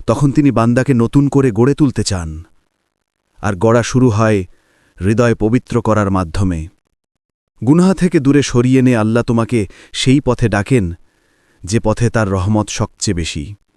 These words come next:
এক গভীর সত্য হল, যাকে আল্লাহ ভালোবাসেন, তাকে আগে বদলান,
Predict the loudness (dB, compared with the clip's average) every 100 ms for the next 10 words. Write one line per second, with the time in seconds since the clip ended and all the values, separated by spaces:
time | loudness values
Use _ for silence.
0 | _ _ _ _ _ _ _ _ _ _
1 | -6 -4 -4 0 0 0 -2 -4 -4 -4
2 | -2 -2 -4 -6 -12 _ _ _ _ _
3 | _ _ _ -6 -2 0 2 2 2 2
4 | 0 0 0 0 -2 -2 -4 -8 _ _
5 | _ _ _ _ _ _ _ -8 -4 -2
6 | -2 -2 -2 -2 -4 -4 -8 -8 -12